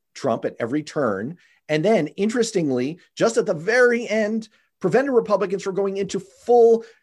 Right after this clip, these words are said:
coup d'etat mode by saying no to a Hunter Biden special counsel or an election fraud investigation and seizing voting machines. And finally, Amy Coney Barrett, who may become the most lasting Republican achievement of twenty twenty.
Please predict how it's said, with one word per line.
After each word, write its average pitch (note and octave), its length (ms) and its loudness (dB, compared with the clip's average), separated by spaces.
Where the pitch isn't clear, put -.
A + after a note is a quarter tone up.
coup B3 180 0
d'etat F#3+ 480 2
mode B2 300 4
by C3+ 120 0
saying B2+ 380 -4
no E3+ 220 6
to F#3 100 2
a E3+ 60 -2
Hunter D#3+ 260 -8
Biden C3+ 240 -4
special B2+ 320 -10
counsel A2+ 560 -10
or C3 340 0
an B2+ 80 -8
election A#2+ 400 -8
fraud A2 260 -6
investigation G2 640 -12
and F2+ 140 -14
seizing G2+ 480 -14
voting G#2+ 280 -8
machines. G#2+ 440 -14
And C#3+ 140 -8
finally, G3+ 580 -2
Amy F3 340 -4
Coney F3+ 360 -6
Barrett, B2 420 -2
who E3 360 -2
may E3+ 400 -4
become A#3 560 -10
the G#2 60 -14
most A#2+ 260 -6
lasting B2 560 -8
Republican A2+ 680 -8
achievement G2 580 -16
of G2 80 -16
twenty A2 320 -10
twenty. C#3 380 -8